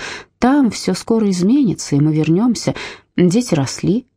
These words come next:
Я вижу отца в его защитного цвета, ремнем подпоясанной гимнастерки,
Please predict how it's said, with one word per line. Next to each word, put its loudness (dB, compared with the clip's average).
Я 2
вижу 0
отца -2
в -4
его 0
защитного 0
цвета, -2
ремнем 4
подпоясанной 0
гимнастерки, -2